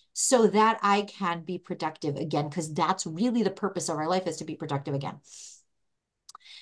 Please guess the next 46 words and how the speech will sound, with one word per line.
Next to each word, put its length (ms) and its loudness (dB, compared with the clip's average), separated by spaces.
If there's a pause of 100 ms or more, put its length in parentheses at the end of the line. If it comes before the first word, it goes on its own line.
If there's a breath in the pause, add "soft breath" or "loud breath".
(220 loud breath)
Yesterday, 420 6
my 100 2
son 220 2
asked 220 2
me 100 0
if 120 0
we 80 0
could 160 -4
switch 280 0
cars, 220 0
'cause 160 -4
he 120 4
has 140 2
a 60 0
little 440 0 (100)
electric 420 0
car 240 4
and 120 2
I 80 2
have 140 2
an 80 -2
S 200 -4
U 80 0
V, 140 4
and 100 6
he 80 6
needed 280 2
to 80 -4
pick 160 -2
up 100 0
a 60 -4
piece 220 -6
of 80 -6
furniture 380 2
from 160 -2
somewhere. 420 2 (280 loud breath)
So 220 4
I 100 6
was 140 8
driving 340 8
his 140 2
electric 400 0
car, 420 4 (320 soft breath)
and 200 4
it 100 6
had, 240 6